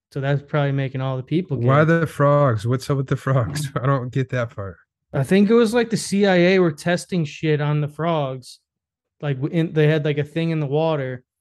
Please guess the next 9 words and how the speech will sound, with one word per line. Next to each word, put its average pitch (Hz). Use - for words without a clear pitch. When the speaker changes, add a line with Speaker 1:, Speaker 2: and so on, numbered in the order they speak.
Speaker 1:
and 147
it 143
was, 135
like, 139
turning 165
them 131
homosexual. 147
He's 131
like, 123